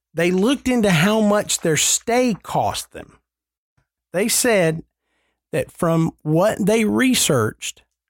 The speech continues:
food and lodging in the early nineteen hundreds would have cost somewhere around nineteen francs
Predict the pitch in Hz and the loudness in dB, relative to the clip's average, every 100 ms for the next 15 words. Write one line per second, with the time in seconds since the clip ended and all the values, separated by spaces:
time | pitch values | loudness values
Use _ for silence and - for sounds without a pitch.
0 | _ _ - 202 226 247 233 208 - 185 | _ _ -4 0 2 2 0 -4 -8 -4
1 | 170 160 160 208 208 139 107 85 - _ | 0 0 2 2 2 0 -4 -6 -12 _
2 | _ _ _ _ 147 135 - 165 180 214 | _ _ _ _ -2 -2 -2 -2 0 0
3 | 202 190 175 147 175 151 170 151 120 127 | 0 2 0 0 2 4 4 2 0 -2
4 | - - _ _ _ _ _ 127 156 214 | -6 -18 _ _ _ _ _ -2 2 2
5 | 202 202 175 - 170 151 147 - - - | 4 2 0 -2 2 2 2 0 0 2
6 | 262 269 226 202 196 180 151 147 143 139 | 2 2 2 2 0 0 0 2 2 2
7 | 143 131 - 139 131 139 - - 147 123 | 2 0 -4 -2 0 0 -4 -2 0 0
8 | - 120 98 - - - | -2 -6 -8 -10 -20 -20